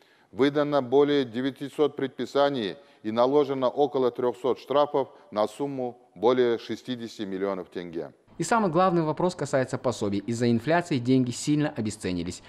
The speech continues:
Speaker 2: Сейчас заметно подорожали лекарственные препараты. И тысячи людей поставлены перед жестоким выбором: смерть от голода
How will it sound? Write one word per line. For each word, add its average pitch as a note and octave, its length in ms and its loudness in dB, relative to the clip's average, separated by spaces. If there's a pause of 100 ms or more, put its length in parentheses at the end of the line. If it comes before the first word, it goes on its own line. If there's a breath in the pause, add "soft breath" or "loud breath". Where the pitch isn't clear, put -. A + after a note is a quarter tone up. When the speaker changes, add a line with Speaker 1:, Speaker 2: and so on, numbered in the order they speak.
Speaker 2:
Сейчас B2 380 -2
заметно A#2 380 0
подорожали A2 520 0
лекарственные A2 680 -2
препараты. F#2+ 480 -2 (260 loud breath)
И B2 80 0
тысячи F3 460 -2
людей C3+ 320 2
поставлены B2+ 580 0
перед A2+ 260 -2
жестоким G2 460 -6
выбором: E2 320 -4 (180 loud breath)
смерть A2 360 0
от F#2+ 120 -2
голода C3+ 380 4